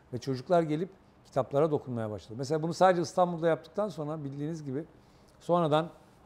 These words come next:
Adana'da, Samsun'da, Karadeniz'de,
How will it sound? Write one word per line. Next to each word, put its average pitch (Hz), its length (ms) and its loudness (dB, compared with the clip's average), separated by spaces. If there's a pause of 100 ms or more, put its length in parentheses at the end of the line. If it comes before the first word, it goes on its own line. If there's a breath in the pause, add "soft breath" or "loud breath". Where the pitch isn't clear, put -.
(120)
Adana'da, 131 500 2 (1900)
Samsun'da, 139 680 0
Karadeniz'de, 110 600 -4